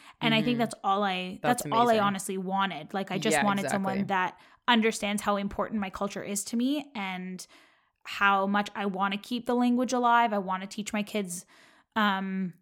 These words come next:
Speaker 1: Armenian. I want them to be bilingual, trilingual,
Speaker 2: For
Speaker 1: how
Speaker 2: sure.
Speaker 1: many ever languages they can possibly learn. And so I think
Speaker 2: Absolutely.
Speaker 1: that was, like, super, super important. But
Speaker 2: Just encouraging as well.
Speaker 1: yeah, w-, with, like, the culture itself,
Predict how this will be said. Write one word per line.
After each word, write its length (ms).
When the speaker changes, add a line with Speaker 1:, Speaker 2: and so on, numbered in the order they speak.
Speaker 1:
Armenian. 580
I 140
want 280
them 120
to 140
be 380
bilingual, 540
trilingual, 920
Speaker 2:
For 160
Speaker 1:
how 180
Speaker 2:
sure. 60
Speaker 1:
many 240
ever 180
languages 520
they 120
can 160
possibly 480
learn. 400
And 160
so 80
I 40
think 180
Speaker 2:
Absolutely. 40
Speaker 1:
that 200
was, 140
like, 280
super, 560
super 640
important. 640
But 200
Speaker 2:
Just 180
encouraging 600
as 140
well. 340
Speaker 1:
yeah, 460
w-, 200
with, 260
like, 200
the 100
culture 580
itself, 880